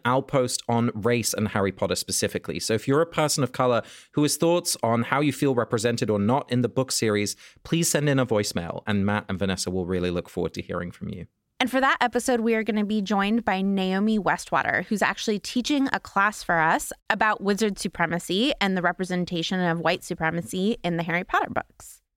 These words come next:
Speaker 2: So to find out more about that class, go to not sorry works dot com,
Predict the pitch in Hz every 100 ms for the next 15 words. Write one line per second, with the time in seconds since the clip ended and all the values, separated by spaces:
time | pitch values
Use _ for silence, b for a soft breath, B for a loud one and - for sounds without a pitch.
0 | _ - 240 226 240 226 269 - 233 233
1 | 254 262 254 - 220 180 196 - 202 196
2 | 190 180 - 202 190 202 262 - - 160
3 | - - 127 95